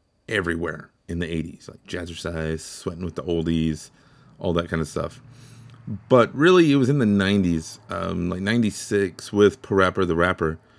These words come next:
w-, that this rhythm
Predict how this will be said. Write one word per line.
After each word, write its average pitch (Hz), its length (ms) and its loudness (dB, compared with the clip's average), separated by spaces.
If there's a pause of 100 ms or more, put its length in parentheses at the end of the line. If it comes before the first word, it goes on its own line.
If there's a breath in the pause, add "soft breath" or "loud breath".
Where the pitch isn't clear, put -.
(560 soft breath)
w-, 98 260 -6 (240)
that 98 840 0 (220)
this 95 220 0
rhythm 95 800 4